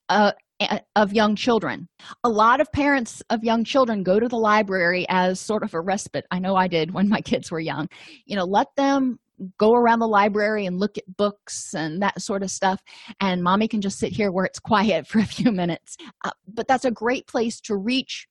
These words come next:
parents of young children. And administer a pre and post test if you're doing a formal intervention to provide feedback to participants about their mastery of the tools. Otherwise, you need to collect some sort of data from the community.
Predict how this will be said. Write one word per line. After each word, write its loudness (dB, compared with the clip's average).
parents -2
of 0
young -2
children. -6
And 2
administer 0
a 0
pre -2
and 0
post 0
test 0
if -4
you're -4
doing -2
a 0
formal 4
intervention 0
to -6
provide 4
feedback 0
to -6
participants -2
about 2
their -2
mastery -2
of -4
the -8
tools. -8
Otherwise, 4
you 0
need -2
to -6
collect 0
some 0
sort 0
of -4
data 4
from -4
the -2
community. -2